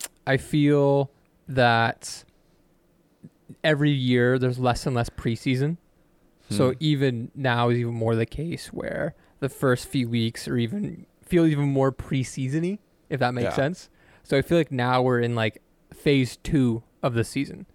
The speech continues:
Speaker 1: So now we
Speaker 2: Yeah.
Speaker 1: finally have some baselines. We see what's going on. We see some trends. And so now we can actually make some picks without just throwing some darts and just hopefully it hits the board. You know what I mean?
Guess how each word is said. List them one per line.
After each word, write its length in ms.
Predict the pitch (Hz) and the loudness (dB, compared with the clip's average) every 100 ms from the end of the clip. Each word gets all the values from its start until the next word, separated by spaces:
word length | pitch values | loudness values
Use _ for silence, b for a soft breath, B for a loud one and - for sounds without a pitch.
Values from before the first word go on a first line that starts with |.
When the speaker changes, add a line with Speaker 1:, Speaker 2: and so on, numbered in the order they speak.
| b b | b b
Speaker 1:
So 100 | - | -4
now 160 | 127 127 | -2 0
we 80 | 123 | 0
Speaker 2:
Yeah. 140 | 113 | 0
Speaker 1:
finally 380 | 135 135 151 151 | 0 0 0 0
have 180 | 156 151 | 0 0
some 160 | 180 139 | -2 0
baselines. 640 | 120 113 - 123 120 123 | -2 -2 -2 -2 -2 -4
We 80 | 127 | -6
see 320 | - - 139 | -10 -10 -6
what's 220 | 147 139 | -4 -6
going 320 | - 143 127 | -4 -2 0
on. 160 | 113 113 | -2 -2
We 80 | 117 | -4
see 180 | - 143 | -4 -6
some 160 | 139 | -6
trends. 680 | - - 127 156 214 240 - _ b b b - | -6 -2 0 0 -4 -10 -16 _ b b b -6
And 160 | 135 | -4
so 140 | 131 139 | -2 0
now 220 | 127 131 | 2 2
we 80 | 139 | 0
can 180 | 160 | 0
actually 460 | 120 120 - 131 123 | -2 -4 -6 -2 -2
make 260 | 113 117 - | 0 -4 -4
some 160 | 131 | -6
picks 540 | - 120 110 - - - b b b - | -2 -2 -2 -10 -16 -20 b b b -4
without 400 | 135 - 120 127 | -2 2 0 0
just 300 | 135 120 - _ _ | -4 -6 -10 _ _
throwing 500 | _ 143 131 117 113 | _ 0 2 2 0
some 200 | 110 131 | -4 -10
darts 580 | 117 127 107 - - - _ | -4 -2 -2 -4 -14 -20 _
and 180 | 147 123 | -8 -4
just 200 | 113 - | -6 -2
hopefully 480 | 131 120 143 123 113 | -4 -2 -2 -2 -2
it 160 | 117 | -4
hits 160 | 135 - | -10 -12
the 80 | 165 | -14
board. 320 | - - - _ | -12 -14 -16 _
You 40 | 143 | -2
know 60 | |
what 60 | 135 | 0
I 40 | |
mean? 220 | 135 156 | 0 -2